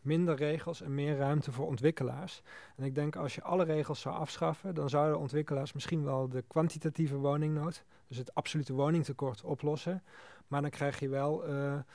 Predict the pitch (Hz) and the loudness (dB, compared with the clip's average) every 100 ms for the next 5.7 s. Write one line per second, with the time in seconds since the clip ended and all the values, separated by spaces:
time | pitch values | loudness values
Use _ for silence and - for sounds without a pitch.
0 | - - 139 151 151 143 - 165 156 156 | -20 -6 2 2 2 -2 2 4 6 4
1 | 156 151 147 143 - 135 139 139 151 - | 2 0 0 -2 -4 -2 0 0 -2 -6
2 | - - - _ - 170 165 156 147 - | -18 -20 -20 _ -2 2 4 2 0 -2
3 | 143 147 156 151 147 139 117 147 170 156 | 4 4 4 2 2 0 0 0 2 2
4 | 156 151 147 - - 165 147 143 143 139 | 2 2 0 -2 -2 -2 0 -2 -2 -2
5 | 139 - 160 143 139 143 139 | -4 -4 -4 -2 -2 -4 -6